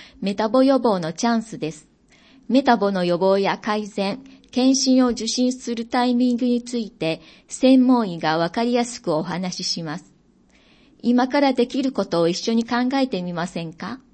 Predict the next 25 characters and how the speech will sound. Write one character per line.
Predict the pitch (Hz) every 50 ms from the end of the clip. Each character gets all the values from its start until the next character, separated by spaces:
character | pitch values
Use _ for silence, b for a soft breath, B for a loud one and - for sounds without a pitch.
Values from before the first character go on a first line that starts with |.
| _ _ _ _ b b b b b b b b b b
ぜ | - - 254
ひ | 254 - 262
ご | - 180 170
参 | - - 214 214 220
加 | - 214 208
く | - -
だ | - 180 185
さ | - - 175 -
い。 | - _ _ _ _ _ _ _ _ _ _ _ _ _ - B B B B B B B B B B B
日 | - 254 285 277 - 226 196
時、 | - 151 151 - - b b b b b b
十 | - 185 202 247 262 269
月 | 269 269 240 247 - 240
三 | - - 240 254 254 240
十 | 226 185 190
一 | 185 175 175 - - 208
日 | 208 208 208 208 - - 214 208
金 | 214 - 240 240 233 233 233 226
曜、 | 220 208 180 156 - - b b b b b
午 | - - 240 262 247
前 | 240 214 202 190 180 175
十 | 175 190 240 240 233 214
時 | 190 240 -
か | - - 170 151
ら | 139 139 - -